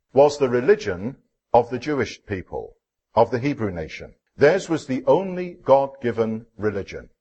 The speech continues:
And yet, as Paul was preaching, he said to his people this, that there were things concerning that religion, there were sins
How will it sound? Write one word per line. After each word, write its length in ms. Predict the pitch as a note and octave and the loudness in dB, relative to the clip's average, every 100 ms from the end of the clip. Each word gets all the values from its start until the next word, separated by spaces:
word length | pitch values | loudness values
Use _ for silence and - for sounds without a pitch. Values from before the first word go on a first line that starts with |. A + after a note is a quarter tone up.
| _ _ | _ _
And 160 | B2+ C3 | 2 6
yet, 180 | D3 D3 | 4 4
as 200 | C3 - | 0 0
Paul 320 | - G3+ A3+ | 4 4 4
was 160 | G3 | -2
preaching, 640 | - G#3+ A3 - G2 A#2+ D3 _ _ _ _ | -2 -4 -4 -2 -2 -2 -8 _ _ _ _
he 200 | - C3+ | -6 -4
said 280 | B2+ - G#3+ | 0 2 2
to 120 | - | 2
his 140 | C#3+ B2+ | 0 0
people 380 | - F3+ F3+ C3 | -4 -2 0 0
this, 340 | F#2+ - - _ _ _ - | -4 -6 -20 _ _ _ 4
that 200 | D#3 D3 | 4 8
there 160 | D3+ | 6
were 140 | C#3+ C#3 | 8 6
things 560 | - F3+ A3 A#3 A3+ - _ _ _ _ | 4 0 2 -2 -4 -10 _ _ _ _
concerning 680 | - C#3 C3 D3 C#3 C3 A2+ | 0 0 4 6 6 4 2
that 220 | C#3 G3+ | 2 4
religion, 600 | G3+ G3 A#2+ F#2+ F2+ D#3 _ _ | 2 2 0 0 -8 -8 _ _
there 160 | C3+ C#3 | 6 8
were 140 | C3+ | 6
sins 640 | C3 - F3 G#3+ A3+ A3 | 2 0 0 0 -4 -8